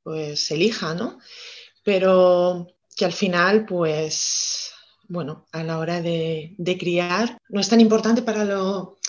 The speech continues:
pensando en los niños, en que, em, con quién estén su madre, su, sus madres o sus padres, ¿no? Sino que hay otra serie de asuntos, pues igual más, más esenciales a tener en cuenta. No sé,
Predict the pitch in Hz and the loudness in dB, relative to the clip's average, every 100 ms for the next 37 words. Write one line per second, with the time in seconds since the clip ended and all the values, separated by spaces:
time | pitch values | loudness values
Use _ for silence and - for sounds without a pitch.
0 | - - 196 226 214 220 202 175 175 - | -6 -2 0 4 6 8 6 4 2 4
1 | 214 226 247 277 - 196 175 175 165 165 | 6 6 6 2 0 -2 -2 0 0 0
2 | 160 156 156 - - - _ _ _ _ | 0 -4 -8 -20 -20 -20 _ _ _ _
3 | _ - - 95 175 - - 202 190 233 | _ -16 -12 -10 -10 -10 0 2 4 6
4 | 240 226 247 240 226 180 175 175 185 226 | 6 4 2 2 2 -2 -2 -2 0 0
5 | 226 226 226 - - 156 156 151 160 - | 2 2 0 -2 -6 -8 -8 -8 -12 -16
6 | _ _ _ _ - 170 190 180 180 180 | _ _ _ _ -16 -8 -4 -2 -2 -4
7 | 180 175 - 165 143 127 143 - 160 165 | -4 -8 -6 -4 -2 -4 -6 -8 -10 -12
8 | 233 - - 165 151 147 143 165 147 147 | -12 -8 -8 -6 -6 -8 -10 -8 -6 -8
9 | - - - - - - 170 180 175 180 | -12 -16 -16 -16 -8 -2 2 2 0 -4
10 | 185 214 190 185 180 180 208 202 220 220 | -4 -2 2 4 4 4 2 6 4 4
11 | - - - 160 - 156 156 165 160 - | 0 -10 -16 -12 -8 -4 -4 -2 -2 -2
12 | - - 170 165 170 175 160 - 143 143 | -2 -6 -10 -6 -4 -2 -4 -6 -6 -6
13 | 156 160 151 151 147 147 147 147 151 151 | -6 -8 -8 -8 -6 -8 -10 -12 -12 -16
14 | _ - 175 170 - 151 | _ -10 -6 -4 -4 -8